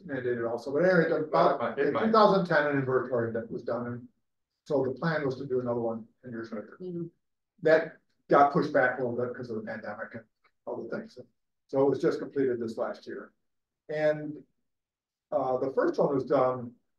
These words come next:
Speaker 1: mostly by volunteer labor, and a hundred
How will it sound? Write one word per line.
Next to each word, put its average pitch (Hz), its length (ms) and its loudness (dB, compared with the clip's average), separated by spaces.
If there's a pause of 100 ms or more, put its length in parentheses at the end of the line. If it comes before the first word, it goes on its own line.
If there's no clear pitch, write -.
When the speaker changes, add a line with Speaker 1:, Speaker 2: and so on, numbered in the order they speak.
(380)
Speaker 1:
mostly 185 440 0
by 127 260 2
volunteer 123 1000 0 (1800)
labor, 196 580 0 (480)
and 135 460 -4 (560)
a - 100 -4
hundred 185 540 2